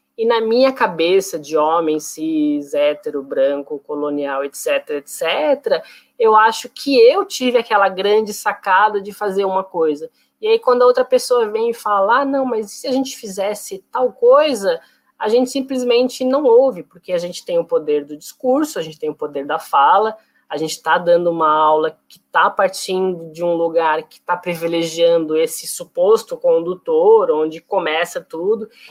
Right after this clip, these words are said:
enfim. Então, eu acho que tem um lugar atrelado de satisfação, de desejo, de forma, de método, de técnica. É, é, eu acho que tem que implodir tudo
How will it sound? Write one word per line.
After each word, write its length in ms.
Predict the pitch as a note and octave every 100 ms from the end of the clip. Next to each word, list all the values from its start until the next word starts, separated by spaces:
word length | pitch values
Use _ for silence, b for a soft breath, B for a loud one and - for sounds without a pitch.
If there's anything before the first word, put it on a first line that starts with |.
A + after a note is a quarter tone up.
| B -
enfim. 380 | G#3 G#3 G3+ G3 B B
Então, 200 | E3+ E3+
eu 140 | F3+ F3+
acho 220 | F3+ F#3+
que 100 | -
tem 140 | G#3 G3+
um 200 | G3+ F#3+
lugar 300 | F3 F3 G3
atrelado 760 | F#3+ G3+ F3 D#3+ F#3 G#3 F#3+
de 180 | E3 E3
satisfação, 960 | - E3+ - - D#3 - E3 F3+ G#3+ F3+
de 140 | D3+
desejo, 840 | D3+ D3 C#3+ D3+ F3+ G#3 F#3+ D#3+
de 120 | D3+ D3
forma, 800 | - D3+ D#3 F3+ G3 F3+ D#3 D3
de 160 | D3+
método, 800 | D3 D3 D#3 G3 G#3 G3+ D3 D3
de 140 | D3 D3
técnica. 880 | _ D#3+ E3+ G3+ G3+ D#3+ D3+ - - b b b -
É, 380 | E3 - - -
é, 60 | _ -
eu 160 | E3
acho 200 | E3 -
que 80 | -
tem 180 | F#3+ G3
que 100 | G#3
implodir 540 | G#3 G#3 G3+ F3+ A#3
tudo 480 | - G3+ G#3+ E3+ D3+